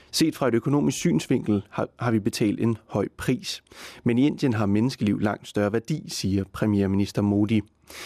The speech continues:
Han fastslår samtidig, at udviklingen i de seneste dage har bekræftet, at den anlagte kurs er den rigtige. Nedlukningen har medført, at millioner har mistet deres job, og hundredtusinder er søgt tilbage til deres landsbyer,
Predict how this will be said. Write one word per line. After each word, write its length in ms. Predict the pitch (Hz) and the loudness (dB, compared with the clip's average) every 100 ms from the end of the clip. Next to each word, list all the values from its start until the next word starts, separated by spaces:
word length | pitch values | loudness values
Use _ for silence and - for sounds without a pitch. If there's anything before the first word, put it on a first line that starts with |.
| - - - - _ _ - | -16 -18 -20 -20 _ _ -4
Han 180 | 127 120 | -2 0
fastslår 320 | 139 - 127 | 0 0 0
samtidig, 520 | 135 127 143 131 - | 0 -2 -2 0 0
at 140 | 117 - | -2 -2
udviklingen 600 | 156 156 156 - 98 101 | -2 2 0 0 -2 0
i 100 | 107 | -2
de 140 | 95 151 | -4 -4
seneste 400 | - 104 95 95 | 0 0 0 0
dage 260 | 107 117 | 2 2
har 300 | 131 117 104 _ _ - | 0 -4 -6 _ _ -6
bekræftet, 560 | 127 - 131 - 151 | -4 -2 -4 -4 -4
at 240 | 131 101 - | -2 -4 -2
den 200 | 104 104 _ - | -2 -4 _ -4
anlagte 460 | 107 104 101 - | -2 -2 -4 -8
kurs 400 | - - - - 101 | -4 0 0 -2 -6
er 160 | 101 - | -6 -4
den 260 | 101 101 92 | -2 0 0
rigtige. 420 | 101 - 110 101 90 _ _ - - - - - - | -4 0 0 0 -2 _ _ -18 -16 -14 -16 -10 -2
Nedlukningen 520 | 131 160 147 131 117 | 0 2 0 0 0
har 60 | |
medført, 420 | 120 135 151 117 104 | 2 0 0 0 0
at 180 | 107 | -2
millioner 480 | 120 120 131 151 - | -2 0 0 0 -2
har 100 | 117 | -2
mistet 360 | 101 98 - 101 | -2 -2 -2 0
deres 340 | 101 98 - | 0 -2 -2
job, 160 | 120 139 | -2 -2
og 300 | - 113 117 - | -4 -2 -2 -6
hundredtusinder 800 | - 143 151 143 - 160 - 131 | -4 2 2 0 0 -4 0 0
er 200 | 110 104 | 2 0
søgt 280 | 107 - 127 | 0 -2 -2
tilbage 300 | - - 98 | -2 -2 -2
til 160 | 95 - | -2 -2
deres 240 | 98 - | -2 0
landsbyer, 540 | 127 - - 120 107 | -4 -4 -4 0 0